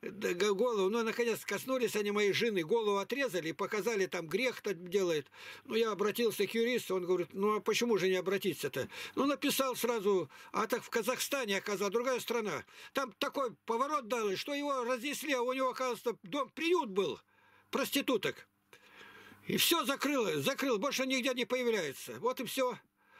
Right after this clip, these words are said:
Я один раз только обратился, и там только брызги полетели. И их адми-, прокуратура ответила мне, «Меры приняты, благодарим». Всё. А то ничего нельзя сделать. А у меня ответа: «Да ничего не делали ещё».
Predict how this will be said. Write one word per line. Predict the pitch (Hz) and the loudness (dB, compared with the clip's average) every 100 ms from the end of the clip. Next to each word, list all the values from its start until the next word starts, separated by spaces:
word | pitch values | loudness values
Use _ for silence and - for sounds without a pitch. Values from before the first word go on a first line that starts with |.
| - | -2
Я | 233 | 0
один | 262 285 285 | 0 0 0
раз | 262 | 0
только | 240 240 | -2 -2
обратился, | 233 254 269 302 220 | 0 -2 0 -2 0
и | |
там | 220 247 | 0 -2
только | 220 233 | -2 -2
брызги | 220 247 190 | 0 -2 -2
полетели. | 196 196 170 175 131 104 - _ - - - - | -2 0 0 -2 -4 -6 -12 _ -20 -18 -16 -2
И | 202 269 | 2 2
их | 233 | 2
адми-, | 226 190 220 220 - - - - - | -2 0 0 0 -8 -14 -16 -18 -6
прокуратура | - 226 226 233 294 294 214 104 - - _ _ _ - - - - - - - - - | -2 0 0 0 0 0 -2 -4 -12 -20 _ _ _ -20 -20 -20 -20 -20 -20 -20 -20 -4
ответила | 165 190 240 226 208 180 | -2 2 0 2 0 0
мне, | 175 165 135 - _ _ _ _ | 0 0 0 -8 _ _ _ _
«Меры | 180 220 196 | 0 2 0
приняты, | 214 262 247 - | 0 2 2 0
благодарим». | 180 196 196 170 151 143 - - _ _ _ _ - - - - - - - - | 0 2 2 0 -2 -6 -12 -20 _ _ _ _ -20 -20 -20 -20 -20 -20 -20 -6
Всё. | - 208 247 196 - - - - - - - - - - - | 2 2 2 -6 -18 -20 -20 -20 -20 -20 -20 -20 -20 -20 -6
А | 139 | 0
то | 143 214 | 2 2
ничего | 208 262 269 | 2 2 2
нельзя | 233 180 233 | 0 0 0
сделать. | 151 190 180 165 | 2 2 2 0
А | |
у | 220 | 0
меня | 254 | 0
ответа: | 233 226 202 196 | 0 -2 -2 -2
«Да | 156 | -2
ничего | 220 247 277 | -2 0 0
не | 262 | 0
делали | 247 254 214 175 | 0 0 0 -2
ещё». | 156 - 160 | -2 -2 -2